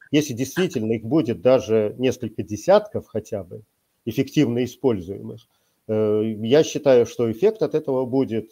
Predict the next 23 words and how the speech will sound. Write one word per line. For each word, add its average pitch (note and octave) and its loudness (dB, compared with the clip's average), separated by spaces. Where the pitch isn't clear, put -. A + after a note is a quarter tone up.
э, - -10
такой, G#3 6
что A#2+ -4
на B2 2
некоторых, B2 0
как - -10
минимум, A2 -4
участках - -6
фронта G#3 2
активных, G2+ -4
если B2 0
удастся A#2+ 2
им A2 -2
несколько A#2+ 0
раз, G#2 0
скажем, G2 -6
успешно G#2 -2
сбить, G2 -4
э, G#2+ 2
российские A2+ 0
Су - -2
тридцать A2 -6
четыре G#2 -6